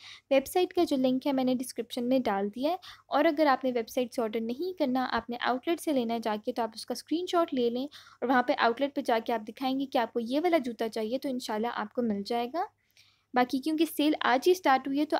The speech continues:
आज आपको आउटलेट्स पे भी बहुत स्टॉक मिलेगा। इसके अलावा ऑनलाइन स्टोर पे भी almost सारे ही डिज़ाइंस और सारे ही साइजेस अवेलेबल हैं। बाकी इंशाल्लाह बहुत जल्द आपके साथ इनकी आउटलेट विजिट वीडियो भी शेयर करूँगी। आप लोग ये ना समझें कि मैंने सिर्फ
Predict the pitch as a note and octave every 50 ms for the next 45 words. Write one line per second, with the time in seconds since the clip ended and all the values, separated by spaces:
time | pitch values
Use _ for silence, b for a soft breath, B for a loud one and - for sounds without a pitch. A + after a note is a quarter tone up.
0 | - - A3+ A#3 B3 A#3+ - - A#3+ A3+ - _ C#4+ C#4+ - A#3 A#3 A#3+ - -
1 | D4+ D4 - - E4+ D#4+ E4+ D4+ D4+ D4 - G#3 - - - D4 C4+ C4+ - C#4
2 | C#4+ C#4 C#4 C#4 C4+ D4+ D4+ D4 D4 - C#4 B3 A#3 A#3+ C4 - - A#3 A#3 A#3
3 | B3 C4 C4 C4 - - C4+ C#4+ D4 C#4 _ - C4+ B3+ B3+ C#4+ E4+ B B B
4 | B B B B A#3 A#3 A#3 A#3+ B3 C#4 - - - - - B3 A#3 A#3 C4 C#4+
5 | D4 D#4 D4 B3 C4 A#3 - A3+ A3+ A3+ A#3 A#3+ B3 B3 A#3+ B3 - - C4 A3+
6 | A3+ B3 C4+ C#4+ C#4+ - - A3+ G#3+ A3 A#3 B3+ B3+ B3+ A3+ G#3+ G#3+ G#3 G#3+ G#3
7 | G#3+ A#3+ B3 C4 B3+ B3+ C#4+ B B B B B _ _ _ _ - C#4 C4+ C4
8 | C4 - D#4 - - D4 D4 - D4+ C4+ C4+ C#4 C4+ B3 C4 C4 F4 F4 F4 E4
9 | - C#4+ C#4 B3+ C4 B3 - - C#4 - - C4+ C4 C4+ C4 C4+ - D4 C4+ -
10 | - B3+ C#4 D4 - F4+ - - D4+ D4 - D4 C4 - C4+ A3+ C4 B3+ B3+ C4+
11 | - - C4 A#3+ A#3+ - C4 A#3+ B3+ B3 C4+ C#4 - A3 - - B3 A3+ - B3+
12 | C4 C#4 D4+ D#4 D4+ D4 C4+ B3+ C4 C4 - C#4 B3+ B3 A#3+ B3+ - C#4 C4+